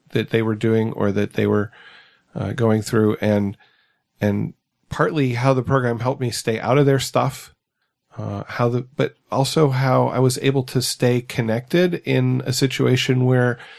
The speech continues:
had I followed probably my old instincts, uh, I would have, uh, alienated the other person in a relationship, or I would have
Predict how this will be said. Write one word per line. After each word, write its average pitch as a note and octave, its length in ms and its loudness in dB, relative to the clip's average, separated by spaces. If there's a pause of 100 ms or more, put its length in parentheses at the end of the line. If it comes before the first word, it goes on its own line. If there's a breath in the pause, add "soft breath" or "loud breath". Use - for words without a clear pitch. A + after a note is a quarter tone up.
(680 soft breath)
had - 200 -2
I B2+ 120 4
followed C3+ 600 2
probably C3 480 0
my A#2 200 -2
old C3 300 0
instincts, - 880 -2 (840 soft breath)
uh, D#3 100 -14 (140)
I B2 60 2
would C3+ 200 4
have, B2 320 -2 (440)
uh, A2+ 440 -6 (160)
alienated C3 640 4
the A#2 120 -2
other A2+ 200 -2
person A2 460 -4
in G#2+ 140 -4
a G#2 40 -4
relationship, G#2+ 960 -6
or G#2+ 340 0
I - 80 -4
would A2+ 160 0
have A2 200 -6